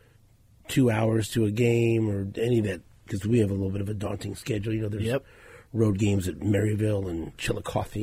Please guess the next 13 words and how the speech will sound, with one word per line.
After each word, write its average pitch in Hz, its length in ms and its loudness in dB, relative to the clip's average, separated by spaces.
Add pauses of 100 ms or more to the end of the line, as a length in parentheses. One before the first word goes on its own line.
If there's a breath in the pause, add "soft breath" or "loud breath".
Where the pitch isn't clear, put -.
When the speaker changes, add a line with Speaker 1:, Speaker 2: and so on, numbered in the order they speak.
(100)
Speaker 1:
and, 101 240 -4
you 175 60 4
know, 104 180 0 (120)
<laughs> 170 120 -2
but 175 160 6
it 160 100 0 (280 soft breath)
gives 127 160 4
me 127 80 4
a 117 40 2
chance 117 320 2
Speaker 2:
Yeah. 104 40 -4
Speaker 1:
to 101 80 -2
see 107 440 2